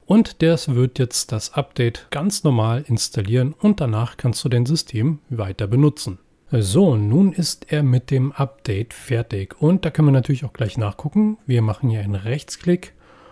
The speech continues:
und dann klicken wir hier mal auf System. Und im System kannst du jetzt sehen, dass er das neue Update nun installiert hat. Unten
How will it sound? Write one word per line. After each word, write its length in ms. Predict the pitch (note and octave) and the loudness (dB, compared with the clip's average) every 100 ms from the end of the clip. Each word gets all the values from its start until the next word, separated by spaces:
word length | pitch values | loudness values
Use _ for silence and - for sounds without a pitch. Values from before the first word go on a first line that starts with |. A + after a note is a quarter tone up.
| - - _ | -20 -20 _
und 380 | C#3+ F3 F3+ - | 0 0 -2 -4
dann 540 | C3 G#2 B2 C3 B2+ | -4 0 0 -2 -4
klicken 300 | - B2+ C3+ | -6 -6 -2
wir 60 | A2+ | -2
hier 160 | G2+ G#2+ | 0 -2
mal 140 | A2 | -4
auf 320 | B2+ A2+ - - B2+ | -4 -4 -6 -8 -2
System. 960 | A2 G#2+ D#3+ F3 - C#3 A#2 F#2+ F#2+ - _ _ _ | -2 0 -2 -2 -2 0 0 -4 -10 -16 _ _ _
Und 440 | - C3 B2+ B2 - | 2 4 4 2 2
im 140 | A3+ G3+ | 4 4
System 420 | D3+ - E3 F#3 | 2 0 0 2
kannst 260 | E3+ D#3+ | 0 0
du 60 | C3+ | -2
jetzt 180 | A#2 - | -4 -4
sehen, 440 | A#2+ C3 C#3 G#2+ | 0 2 2 0
dass 280 | C#3+ C#3+ - | -2 -4 0
er 120 | C#3+ | 0
das 360 | B2 B2 - - | 0 0 -4 -4
neue 500 | A#2 A2+ A2+ E3+ D#3+ | 0 2 2 2 0
Update 480 | C3+ - C3 B2 - - | -4 -4 -2 -2 -4 -4
nun 420 | A#2+ A2 A2 A2+ | 0 2 0 -2
installiert 640 | D#3+ A#2+ - G#3+ E3 A#2 - | 0 0 2 2 2 2 -2
hat. 240 | G2 - - _ - | -12 -14 -20 _ 2
Unten 360 | F3 - B3 | 4 6 4